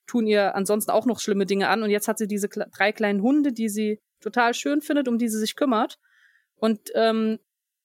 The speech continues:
dann versteckt sie die in einer Kiste unter, äh, ich bin mir nicht sicher, ich glaub, unter einem kleinen Tempel oder was das ist, oder unter einem Schrein. Und die nächste Szene ist, dass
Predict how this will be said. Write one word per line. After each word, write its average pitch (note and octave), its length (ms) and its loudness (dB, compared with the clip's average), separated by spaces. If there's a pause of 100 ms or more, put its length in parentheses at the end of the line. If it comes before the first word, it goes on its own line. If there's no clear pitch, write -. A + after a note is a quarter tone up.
dann G#3+ 380 2
versteckt - 500 -2
sie C#4 120 -2
die B3+ 100 2
in A#3 100 2
einer G3+ 80 2
Kiste C4 440 -2 (320)
unter, G#3 960 0
äh, - 40 -20 (140)
ich - 200 -16
bin G3 80 -8
mir G#3 60 -2
nicht G3 100 -4
sicher, G#3+ 180 -6
ich F3+ 80 -10
glaub, G3 160 -4
unter G#3 160 -4
einem F#3 180 -4
kleinen F#3+ 380 -4
Tempel C4 400 -2
oder C#4+ 160 0
was C#4+ 140 -2
das C#4+ 160 -4
ist, D#4+ 120 -4
oder G3 160 0
unter G3 180 -2
einem F#3+ 140 -2
Schrein. G#3+ 360 0 (800)
Und A#3 520 2 (680)
die A3+ 80 4
nächste A#3+ 320 2
Szene C#4+ 320 4
ist, B3+ 300 2
dass A3 400 2